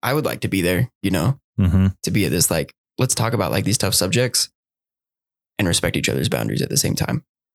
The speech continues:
Speaker 2: Yep.
Speaker 1: Like, if there's a way that we can do that, that's awesome communication. I think both parties could be like, "No, like, I would really appreciate that."
Speaker 2: Yeah.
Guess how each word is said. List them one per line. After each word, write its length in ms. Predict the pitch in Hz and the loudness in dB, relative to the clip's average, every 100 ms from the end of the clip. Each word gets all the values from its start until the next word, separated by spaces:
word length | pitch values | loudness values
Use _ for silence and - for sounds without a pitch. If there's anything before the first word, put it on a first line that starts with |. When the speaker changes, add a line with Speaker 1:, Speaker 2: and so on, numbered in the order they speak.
| _ _ _ _ - | _ _ _ _ 0
Speaker 2:
Yep. 180 | 82 - | 0 2
Speaker 1:
Like, 240 | 71 - - | -2 -4 -2
if 120 | 113 | -4
there's 220 | - 117 113 | 0 0 2
a 40 | |
way 120 | 110 | 2
that 100 | 104 | 0
we 60 | 214 | 0
can 120 | 92 | 0
do 120 | 98 | 2
that, 280 | 107 107 - _ _ _ _ _ _ _ _ _ _ | 2 0 -2 _ _ _ _ _ _ _ _ _ _
that's 440 | - 107 - - - _ 110 | -2 0 0 0 -4 _ -2
awesome 320 | 101 - 95 | 0 2 0
communication. 640 | - 82 71 - - - - | 0 0 0 0 0 -2 -2
I 60 | 110 | -2
think 240 | 90 73 - | -2 -4 -4
both 220 | - - | -2 0
parties 280 | 85 98 - | 0 -2 -2
could 100 | 90 | -2
be 120 | 85 | 0
like, 200 | 71 - _ - | 0 -4 _ -4
"No, 100 | 107 - 139 | -2 -2 -2
like, 180 | - - _ - | -6 -6 _ -6
I 100 | 104 | -2
would 160 | 73 - - | -2 -6 -4
really 260 | 104 71 | -2 0
appreciate 400 | 80 - 87 - | 0 0 0 0
that." 180 | - - _ _ _ _ - | -2 -4 _ _ _ _ 0
Speaker 2:
Yeah. 280 | 107 90 | 2 2